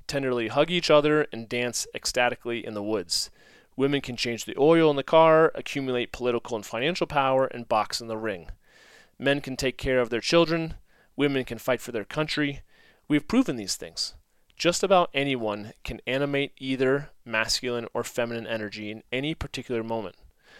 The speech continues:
although they still might have a strong preference to do one or the other, which we'll get to in a moment. So, the bottom line of today's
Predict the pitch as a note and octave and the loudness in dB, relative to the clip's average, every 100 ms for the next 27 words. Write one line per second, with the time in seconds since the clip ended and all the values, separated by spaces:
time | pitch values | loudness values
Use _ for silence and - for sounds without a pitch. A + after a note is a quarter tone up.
0 | _ - B2+ A#2+ A#2+ A#2 - A2 - - | _ 2 4 4 4 2 0 -4 -2 -2
1 | C#3 C#3 C#3 C3 B2 A#2+ A2 G#2 - A2 | 0 0 0 -2 -4 -8 -8 -6 -6 -4
2 | G#2+ - G#2 - G2 - - A2 G#2 G#2 | -6 -6 -8 -8 -8 -8 -8 -8 -8 -6
3 | G#2 G2+ G#2+ A2 G2+ G2 F2+ F#2 - - | -6 -6 -8 -8 -6 -6 -6 -12 -16 -20
4 | - - _ B2+ A#2 A#2+ A#2 A2+ - - | -20 -20 _ -8 -6 -2 0 0 -2 -6
5 | G2+ G2+ G#2+ G#2 G2+ C#2+ - - - - | -6 -6 -8 -8 -8 -10 -14 -18 -18 -20
6 | _ - - C#3+ B2 - - - _ _ | _ -6 4 6 6 0 -18 -20 _ _
7 | C3 C3+ G3 G3 D#3 D#3 D3+ - C#3 B2 | 2 6 6 6 4 6 2 0 -2 -2
8 | - - B2+ C3 A#2+ | -8 -4 -2 0 -2